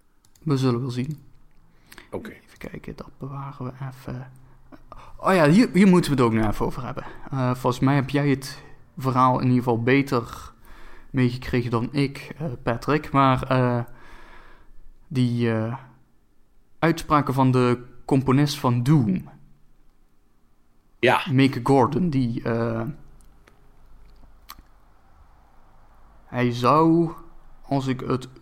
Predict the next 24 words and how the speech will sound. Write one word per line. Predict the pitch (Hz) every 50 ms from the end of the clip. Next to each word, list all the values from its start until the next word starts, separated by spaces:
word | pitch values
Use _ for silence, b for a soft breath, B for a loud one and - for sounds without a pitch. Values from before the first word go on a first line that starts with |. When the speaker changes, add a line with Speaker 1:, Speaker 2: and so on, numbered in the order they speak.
| - 127
Speaker 1:
goed | 127 143 165 165 - - - - -
begreep, | - 135 123 127 123 120 123 - - - 127 - 131 120 120 120 120 120 127 143 170 170 - - - - - - - - - - _ _ _ _ _ _ _ _ _ _ _ _ - - _ _ - _ _ _ _ _ _ _ - - - - - - - _ _ _ _ - _
ehm, | - 143 135 131 131 127 127 123 123 123 127 123 123 123 - - - - - - _ _ _ _ _ _ _ _ _ _ - - - _ - _ _ _ _ _ _ _ _
ah | - - 170 185
ja, | 185 170 160
de, | 160 160 -
ah, | - 185 208 220 214 208
nu | 190 190 190 185
weet | 180 175 160
ik | 139
het | 135 127
weer. | 123 117 113
Ja, | 120 135 143
dat | 151 160 156
wa-, | 160 175 156
dat | 151 143
was | 165 214 214 - -
gedoe | - 156 135 190 254 233 -
over | 185 185 175 147 160 151
de | 147
release | 135 - 139 135 175 240 269 247 - -
van | - 202 180
de | 160
soundtrack | - - - 262 226 165 131 123 - - - 110 110 - - - -